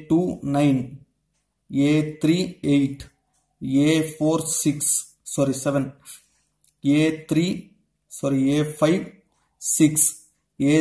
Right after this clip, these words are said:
సిక్స్ ఫైవ్, ఏ సెవెన్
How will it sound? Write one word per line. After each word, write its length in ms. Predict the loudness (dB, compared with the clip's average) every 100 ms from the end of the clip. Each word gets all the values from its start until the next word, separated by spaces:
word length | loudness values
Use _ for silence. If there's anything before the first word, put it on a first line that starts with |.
| 4
సిక్స్ 280 | 4 2 0 0 2
ఫైవ్, 220 | 2 2 -8 _ _ _ _ _ -6 0 2
ఏ 40 | 2 -2 -10 _ _ _ _ -20 -20 _ _ _ _ _ _ -20 -20 -20 -20 -8 -2 2
సెవెన్ 320 | 2 2